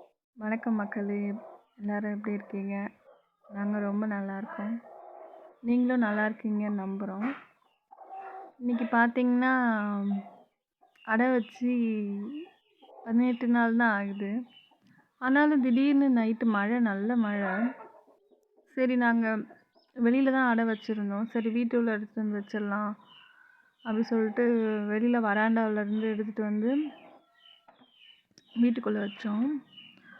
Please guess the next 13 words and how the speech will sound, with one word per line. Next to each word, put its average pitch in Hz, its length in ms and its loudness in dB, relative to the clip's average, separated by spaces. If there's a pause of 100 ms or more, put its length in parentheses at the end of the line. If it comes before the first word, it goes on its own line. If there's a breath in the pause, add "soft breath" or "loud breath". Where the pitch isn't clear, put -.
(200)
பார்த்தோன்னா, 311 440 6 (120)
கீச் 320 280 2
கீச்சுன்னு 294 280 4
ஒரு 254 100 4
சவுண்டு. 240 680 4
"என்னடா 311 380 4
இது?" 277 520 2
அப்படின்னு 240 640 2
பார்த்தா, 226 360 0 (840)
குஞ்சுகள் 294 380 4
உள்ள 240 300 4
சத்தம் 233 360 -2
போடுது. 226 500 0